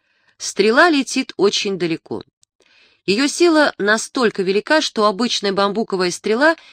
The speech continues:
нередко пробивает шкуру дикого слона. Очень часто, отправляясь в лес, мудугары не берут с собой оружие. Когда я поинтересовалась, как они защищаются,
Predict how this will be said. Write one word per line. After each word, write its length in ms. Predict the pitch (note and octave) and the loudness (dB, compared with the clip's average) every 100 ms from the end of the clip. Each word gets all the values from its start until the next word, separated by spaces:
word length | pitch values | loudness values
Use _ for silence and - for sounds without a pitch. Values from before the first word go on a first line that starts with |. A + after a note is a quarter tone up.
| _ | _
нередко 400 | F3+ G#3 D#4 - | -2 2 2 0
пробивает 480 | B3+ A#3+ A#3 C4+ C4+ | -4 -2 0 0 0
шкуру 420 | - - B3+ B3 | -2 -4 -2 -2
дикого 380 | G#3+ A#3 - A3 | -2 -4 -4 -6
слона. 540 | A3+ - A#3+ A3 B2 - _ _ _ _ - - | -6 -2 0 0 -4 -8 _ _ _ _ -20 -6
Очень 300 | F3+ - G3+ | -4 -2 -2
часто, 340 | - G#3+ - | 0 0 0
отправляясь 560 | F#3 - F#3+ F3+ F#3 - | -4 -2 -2 0 -4 -4
в 60 | E3 | -2
лес, 300 | A#3 C#4 - _ _ _ - | -2 -2 -12 _ _ _ -4
мудугары 460 | E3+ G#3 B3+ C#4+ | 0 2 4 4
не 100 | C4+ | 2
берут 280 | B3+ C#4 G#3 | 2 0 0
с 40 | - | -2
собой 320 | E3 C#3+ D3+ | -4 -2 -2
оружие. 500 | - D#3 B2 A2 - _ _ _ _ _ - | -2 -2 -4 -8 -16 _ _ _ _ _ -4
Когда 240 | G#3+ B3 | 0 2
я 60 | C#4 | 0
поинтересовалась, 960 | C4+ C4+ B3+ B3+ - C4 B3 E3+ D3+ | 0 -4 -2 -4 -2 0 2 2 0
как 200 | - C4 | -4 -4
они 180 | C4 B3 | -2 -4
защищаются, 840 | A3 A#3 A#3+ - E4 E4 - - | -4 -4 -2 -2 0 0 -2 -6